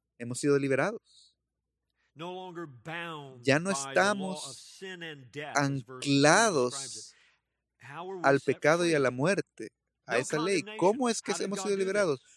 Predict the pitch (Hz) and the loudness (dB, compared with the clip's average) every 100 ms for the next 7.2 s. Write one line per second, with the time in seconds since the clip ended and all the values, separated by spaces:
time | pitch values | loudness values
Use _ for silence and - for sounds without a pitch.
0 | _ 131 127 - _ 135 131 160 214 202 | _ -16 -16 -16 _ -6 0 2 2 -2
1 | 220 214 208 190 175 - 233 226 220 226 | -2 -2 -4 -6 -6 -4 -4 -2 -4 -2
2 | - 214 240 - 285 254 - - 127 123 | -4 -2 -2 -4 -8 -8 -8 -10 -18 -18
3 | 185 202 165 123 117 127 _ _ _ _ | -18 -16 -18 -16 -16 -16 _ _ _ _
4 | - 156 143 131 127 139 147 123 123 127 | -20 -16 -16 -16 -14 -14 -14 -16 -4 -4
5 | 117 120 110 - 240 233 180 139 123 123 | -4 -6 -8 -6 -4 -2 0 0 0 -4
6 | 127 123 160 151 175 208 143 135 117 117 | -4 -4 -4 -4 -4 -8 -10 -16 -18 -20
7 | 113 - | -20 -20